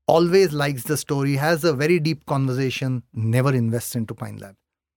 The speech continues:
And that person's take on it is he's saying,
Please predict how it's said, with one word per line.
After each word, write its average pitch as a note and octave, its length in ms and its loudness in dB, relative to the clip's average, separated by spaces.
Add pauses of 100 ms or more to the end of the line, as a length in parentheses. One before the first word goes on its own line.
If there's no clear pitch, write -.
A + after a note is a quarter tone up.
(320)
And F3 200 2
that F#3+ 220 -4
person's G#3+ 380 0
take F3 240 2
on F3+ 120 -2
it F3+ 120 0
is F#3+ 160 -2
he's F#3 180 -4
saying, A3 260 0